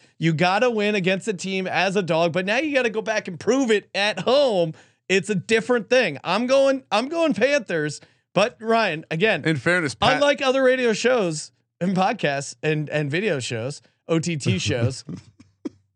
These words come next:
Speaker 1: I, I was wrong about Saquon. He looked, he looked way more explosive. I hadn't seen that in years from him. So, uh,
Speaker 2: Uh,
Speaker 1: maybe he
Speaker 2: and
Speaker 1: can carry the team. I just worry he has to carry
Speaker 2: Did
Speaker 1: both the running game and the passing game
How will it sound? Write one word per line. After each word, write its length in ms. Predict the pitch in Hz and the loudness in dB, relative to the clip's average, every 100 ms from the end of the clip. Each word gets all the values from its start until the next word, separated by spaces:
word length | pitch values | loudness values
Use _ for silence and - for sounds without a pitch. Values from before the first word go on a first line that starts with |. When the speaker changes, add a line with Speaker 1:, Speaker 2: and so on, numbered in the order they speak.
| - - _ _ | -20 -20 _ _
Speaker 1:
I, 280 | 165 208 226 190 | 0 2 0 0
I 160 | 196 | 0
was 240 | 247 247 180 | 0 -2 0
wrong 200 | 240 240 | 2 2
about 160 | 233 | 0
Saquon. 380 | 214 240 185 117 | 0 -2 -2 -2
He 120 | 143 | -2
looked, 320 | 202 214 - - | 2 2 0 -6
he 140 | 165 | -2
looked 220 | 208 214 147 | 0 0 0
way 220 | 190 202 | 0 2
more 160 | 196 | 2
explosive. 480 | 175 - 170 135 131 | -2 -2 -2 -2 -2
I 120 | 143 | 0
hadn't 160 | 170 160 | 0 -2
seen 240 | - 170 | -4 0
that 160 | 160 151 | 0 0
in 60 | 147 | -2
years 240 | 143 123 | -2 -2
from 160 | 131 117 | -4 -4
him. 200 | 110 104 | -6 -6
So, 340 | - 147 123 - _ _ _ _ - | -2 -2 -2 -8 _ _ _ _ 0
uh, 200 | 147 147 | 0 2
Speaker 2:
Uh, 40 | |
Speaker 1:
maybe 260 | 170 226 226 | 2 4 2
he 120 | 240 | 0
Speaker 2:
and 80 | - | -2
Speaker 1:
can 160 | 208 | -4
carry 300 | - 220 220 | 0 2 2
the 100 | 190 175 | 0 -2
team. 340 | 247 247 202 - - - | 0 0 -2 -8 -16 -2
I 140 | 233 311 | 0 0
just 220 | 277 196 | -4 2
worry 240 | 247 233 | 2 2
he 120 | 196 | 0
has 140 | 220 - | -2 -2
to 80 | 165 | -6
carry 400 | - 214 208 185 | -2 2 2 2
Speaker 2:
Did 100 | - _ _ | -2 _ _
Speaker 1:
both 280 | 202 220 233 - | 2 2 2 -4
the 320 | 175 185 170 170 | -4 -2 -4 -2
running 420 | 202 240 277 269 | 0 2 2 0
game 280 | 254 262 240 | 0 0 0
and 220 | 202 240 | -2 -2
the 60 | 214 | -2
passing 460 | 208 247 233 185 | 0 0 0 -4
game 100 | 151 | -2